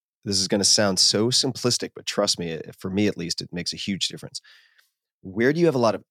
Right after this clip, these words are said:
energy? When you think about writing, when you think about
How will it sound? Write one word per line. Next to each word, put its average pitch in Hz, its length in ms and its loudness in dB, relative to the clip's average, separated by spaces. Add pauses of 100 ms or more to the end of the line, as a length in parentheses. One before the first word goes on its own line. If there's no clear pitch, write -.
energy? 95 460 -2 (1700)
When 107 140 -4
you 98 100 -6
think 123 280 -2
about 90 420 2 (960)
writing, 90 420 -6 (240)
when 90 120 -12
you 90 80 -12
think 113 220 -6
about 90 400 -6